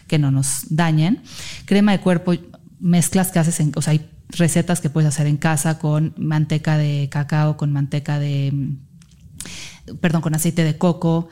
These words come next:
con aceite de oliva, con aceite de ajonjolí y haces una buena mezclita. Digo, ahí luego les pasamos la, la fórmula con, esa sí no me sé los gramos que hay que poner, ahí están mis fórmulas en la casa.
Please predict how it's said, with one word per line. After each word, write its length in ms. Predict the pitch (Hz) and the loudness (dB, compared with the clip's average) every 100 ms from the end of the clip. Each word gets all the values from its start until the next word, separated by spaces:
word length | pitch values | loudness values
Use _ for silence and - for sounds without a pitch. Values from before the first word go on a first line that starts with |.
| - | -6
con 120 | 156 | -4
aceite 260 | 147 160 160 | 0 0 2
de 60 | |
oliva, 260 | 156 165 160 | 2 2 2
con 120 | 156 | -2
aceite 180 | 151 160 | -2 -2
de 60 | 156 | -2
ajonjolí 420 | 160 160 165 170 | -2 -2 0 2
y 100 | 175 | 0
haces 220 | 151 156 | -2 -4
una 200 | 165 160 | -2 -2
buena 240 | 165 165 165 | 0 0 0
mezclita. 500 | 160 - 196 180 175 | -2 0 -2 0 -2
Digo, 180 | 147 | -2
ahí 220 | 147 147 139 - - - | -2 -4 -6 -16 -14 0
luego 160 | 165 | 2
les 140 | 156 135 | 2 0
pasamos 380 | 147 156 156 147 | -2 -2 -2 -2
la, 220 | 139 131 | -6 -8
la 140 | 143 139 | -10 -6
fórmula 520 | 175 160 170 151 139 | -2 2 2 2 0
con, 380 | 147 143 139 175 | 0 0 -2 -2
esa 160 | 156 - | -4 -2
sí 120 | 156 | 0
no 100 | 151 | 2
me 120 | 143 | 2
sé 360 | 135 160 151 - - | 0 2 0 -2 -4
los 200 | 156 156 | 0 2
gramos 400 | 165 170 160 151 | 4 4 2 2
que 100 | 160 | 2
hay 80 | 156 | 0
que 100 | 156 | -2
poner, 400 | 156 160 214 - | -2 2 2 0
ahí 160 | 143 151 | -4 -4
están 260 | 151 151 | -4 -4
mis 140 | 143 - | -4 -4
fórmulas 460 | 160 151 151 143 | -4 0 -2 -2
en 80 | 151 | -4
la 100 | 160 | -2
casa. 380 | 202 185 214 | -2 -2 -4